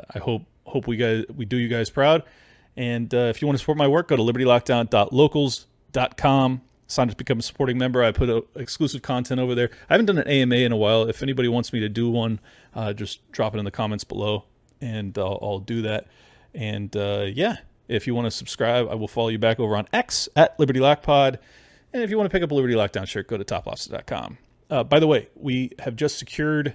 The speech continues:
the U R L for the show I'm doing with Luke. It is the best political show dot com. Pretty cool U R L.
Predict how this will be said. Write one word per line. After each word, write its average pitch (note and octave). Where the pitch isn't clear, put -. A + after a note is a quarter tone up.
the C3
U C#3
R C3
L C3+
for A#2+
the B2+
show C3+
I'm B2+
doing A#2+
with G#2+
Luke. G#3+
It C#3
is A2+
the A#2+
best D3
political C3+
show C3
dot A#2+
com. -
Pretty B2
cool A#2+
U A2+
R A2
L. A2